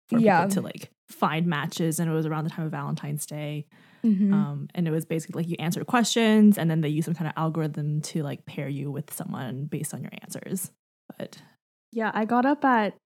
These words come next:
Speaker 3: six something in the morning on Sundays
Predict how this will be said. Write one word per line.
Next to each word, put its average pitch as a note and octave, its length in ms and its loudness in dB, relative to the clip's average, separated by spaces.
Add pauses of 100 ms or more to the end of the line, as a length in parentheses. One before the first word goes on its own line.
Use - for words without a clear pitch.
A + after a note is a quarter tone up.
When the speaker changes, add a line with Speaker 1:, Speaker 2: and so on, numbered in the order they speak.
(300)
Speaker 3:
six - 580 -4 (140)
something G#3+ 500 0
in G#3 120 2
the G3 80 2
morning F#3+ 600 0 (100)
on F3+ 180 2
Sundays G#3+ 920 -2